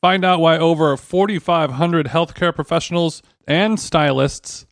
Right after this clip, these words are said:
and professional stylists recommend Nutrafol for healthier hair. Nutrafol dot com, spelled N U T R A F O L. I got raf on the nut. <laughs> Dot com promo code How Long. That's Nutrafol dot com, promo code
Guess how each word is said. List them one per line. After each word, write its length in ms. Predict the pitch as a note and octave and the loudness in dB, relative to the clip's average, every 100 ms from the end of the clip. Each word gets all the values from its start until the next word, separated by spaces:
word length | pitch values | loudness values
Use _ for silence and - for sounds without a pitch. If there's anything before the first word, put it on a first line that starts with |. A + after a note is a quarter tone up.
| _ | _
and 180 | C#3 C#3+ | 0 2
professional 500 | E3 E3 D3+ - C#3+ | 2 2 0 0 -4
stylists 640 | - E3 F#3+ C#3 D3 - | 0 2 2 2 0 -4
recommend 520 | C#3 C#3+ - D#3 D3+ | -2 -2 0 -2 0
Nutrafol 500 | D#3+ G3+ E3 C#3 A#2+ | 0 0 0 0 0
for 160 | - B2+ | 0 -2
healthier 400 | A#2+ F#3 D#3 C3+ | 0 0 0 0
hair. 260 | C3 A#2+ - _ _ _ | 0 -2 -6 _ _ _
Nutrafol 400 | F3 A3+ A3 G3+ | 0 2 2 2
dot 200 | F3+ F3 | 4 2
com, 280 | - F3 F3 | 2 0 0
spelled 420 | - F3 D3+ C3 | -2 0 2 2
N 220 | E3+ F#3+ D#3+ | -2 -4 -2
U 180 | F3+ | -2
T 400 | D#3+ - C4 C#3+ - _ _ - | -2 2 2 2 -8 _ _ 2
R 220 | D#3+ D#3+ | 2 4
A 220 | D#3 D#3 | 0 -2
F 480 | D#3 G#3+ D3 - _ _ _ - | 2 2 2 -4 _ _ _ -2
O 200 | D3+ D3 | 2 2
L. 520 | - G#3 F3+ A#2+ B2+ _ _ - | 4 4 6 4 -2 _ _ -8
I 80 | C#3+ | -2
got 180 | C#3+ | 0
raf 380 | B2 F3 G#3 D#3+ | 2 4 4 2
on 160 | D#3+ D3 | -2 -2
the 100 | C#3+ | -2
nut. 460 | D3 D3 B2 C3 D3 | -2 -2 -2 -6 -2
<laughs> 240 | D#3+ - | -2 2
Dot 280 | G3+ A#3+ - | 2 2 0
com 380 | - F3 D#3+ D3+ | -2 0 0 0
promo 400 | G3+ A3 F3+ C#3+ | -2 0 0 2
code 300 | E3+ D3 C3 | 2 2 0
How 360 | - F3+ A#3 | -2 2 4
Long. 400 | G#3+ D#3 C#3 A#2+ | 4 4 2 0
That's 240 | A#2 C3 - | -4 -6 -4
Nutrafol 540 | D3+ F#3 F#3 F3+ C#3 | -4 -2 -2 0 0
dot 240 | C3+ F3+ - | 0 0 2
com, 320 | G#3+ A#3 A#3 - _ - - | 2 2 -2 -8 _ -12 -4
promo 320 | E3 F#3+ C3 | 0 0 0
code 440 | C3 C3 C3 - | 2 2 2 -4